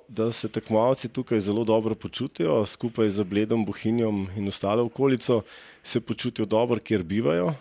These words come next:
Imajo načeloma vedno dobre pogoje, snežne pogoje za tekmovanje. Eh, tako da v prvi vrsti je tukaj šport, ki prevaga, da se ve-, še vedno vračamo na Pokljuko. Sigurno pa so te pomanjkljivosti,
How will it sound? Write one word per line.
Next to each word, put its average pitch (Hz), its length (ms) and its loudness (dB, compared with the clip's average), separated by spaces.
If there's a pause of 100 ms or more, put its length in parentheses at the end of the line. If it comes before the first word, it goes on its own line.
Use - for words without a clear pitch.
(220)
Imajo 123 460 4
načeloma 117 720 2
vedno 120 380 2
dobre 113 360 2
pogoje, 107 720 2
snežne 143 400 0
pogoje 147 420 -2
za 107 120 -6
tekmovanje. 123 640 -2 (720)
Eh, 135 500 4
tako 139 280 -2
da 147 100 4
v 123 80 4
prvi 160 320 4
vrsti 143 280 2
je 131 60 2
tukaj 123 280 0
šport, - 560 -2 (240)
ki 123 360 -2 (160)
prevaga, 123 720 2
da 117 380 0
se 110 260 -4
ve-, 120 220 -2 (200)
še - 200 -6
vedno 117 180 0
vračamo 107 380 -2
na 104 60 -4
Pokljuko. 90 560 -10 (380)
Sigurno 131 560 0
pa 143 140 0
so - 160 -4
te 131 200 0
pomanjkljivosti, 120 960 0